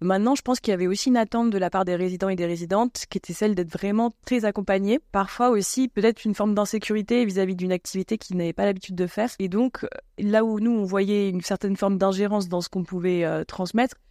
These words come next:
eux, ils, ils avaient une attente vis-à-vis de nous qu'on soit, euh, à leur côté et qu'on les pousse, en fait.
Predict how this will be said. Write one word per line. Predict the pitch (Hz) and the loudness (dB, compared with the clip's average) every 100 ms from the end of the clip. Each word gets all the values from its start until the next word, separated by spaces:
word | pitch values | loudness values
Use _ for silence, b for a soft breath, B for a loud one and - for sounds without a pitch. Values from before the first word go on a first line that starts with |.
| _ _ 240 | _ _ 0
eux, | 254 | 2
ils, | 247 190 180 170 | 2 2 -2 -4
ils | 170 | -2
avaient | 185 202 | 0 0
une | 208 | 2
attente | 202 226 220 | 0 0 0
vis-à-vis | 196 190 180 175 | 2 0 0 0
de | |
nous | 220 254 | 0 0
qu'on | - 190 175 | 0 -2 -2
soit, | 165 202 | -4 -2
euh, | 202 196 175 175 170 - - | 0 0 0 -2 -4 -4 -4
à | - 180 | -2 -2
leur | 170 | -2
côté | 190 - 240 226 | -4 0 2 2
et | |
qu'on | - 185 | 0 -2
les | 180 | -2
pousse, | - 226 - | -2 -4 -4
en | 170 | -6
fait. | - - | -8 -8